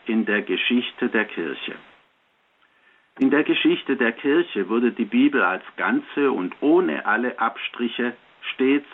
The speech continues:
als Heilige Schrift und Wort Gottes verstanden. Welche Schriften man zum Kanon, also zum verbindlichen Umfang, zählte, war immer ein wenig offen. Der Kern der kanonischen Schriften aber stand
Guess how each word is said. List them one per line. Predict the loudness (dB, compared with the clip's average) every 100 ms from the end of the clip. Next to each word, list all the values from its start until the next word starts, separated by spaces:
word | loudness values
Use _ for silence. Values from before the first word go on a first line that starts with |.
| -4
als | -4 -4 -4
Heilige | -4 -4 -4 -6 -6
Schrift | -2 -2 -4 -4
und | -2 0
Wort | 0 -2 -4
Gottes | -6 -4 -8 -8 -6
verstanden. | -4 -4 -6 -10 -18 _ _ _ _ _ _ _ _ _
Welche | 0 4 4 2 -4
Schriften | 0 -2 -2 0 2
man | 4 2 -2 -8
zum | -8 -4
Kanon, | 0 2 2 0 -4 -6
also | -8 -10 -8 -10 -10
zum | -8 -8
verbindlichen | -8 -6 2 2 2 -4 -4 -4 0
Umfang, | 0 0 -2 -4 -4 -6 -2
zählte, | 0 0 0 -2 -4 -8
war | -2 0 0 -2
immer | 0 0 -2 -6
ein | -6 -2 0
wenig | 2 4 4 2 -4
offen. | -8 -8 -14 -18 _ _ _ _ _ _ _ -6
Der | -4
Kern | 0 -2 0 -4 -6
der | -6 -4 -4
kanonischen | -4 -2 0 2 2 0 -6
Schriften | -2 -2 -2 -2 -2 0
aber | -2 -2 -2
stand | 0 2 0